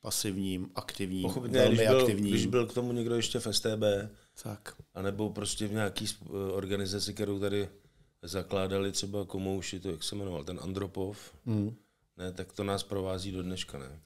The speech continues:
Speaker 1: Prognostický ústav.
Speaker 2: No.
Speaker 1: Tak. A potom ale k tomu je taky důležité, jak se choval potom v roce osmdesát devět a tam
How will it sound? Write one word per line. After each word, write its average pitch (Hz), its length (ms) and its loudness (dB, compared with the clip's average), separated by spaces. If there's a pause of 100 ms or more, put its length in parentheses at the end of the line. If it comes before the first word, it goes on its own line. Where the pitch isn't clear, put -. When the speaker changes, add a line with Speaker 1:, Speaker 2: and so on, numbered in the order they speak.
Speaker 1:
Prognostický 107 500 2
ústav. - 340 -8
Speaker 2:
No. 92 180 -6 (1040)
Speaker 1:
Tak. - 260 0 (480)
A 110 60 6
potom 139 260 10
ale 143 160 12
k 143 40 -2
tomu 139 220 10
je 139 60 12
taky 135 180 10
důležité, 131 440 10
jak 120 120 10
se 131 120 4
choval 127 260 6
potom 123 240 2
v 127 40 6
roce 120 260 4
osmdesát 123 520 6
devět 120 280 6
a 120 60 4
tam 117 380 4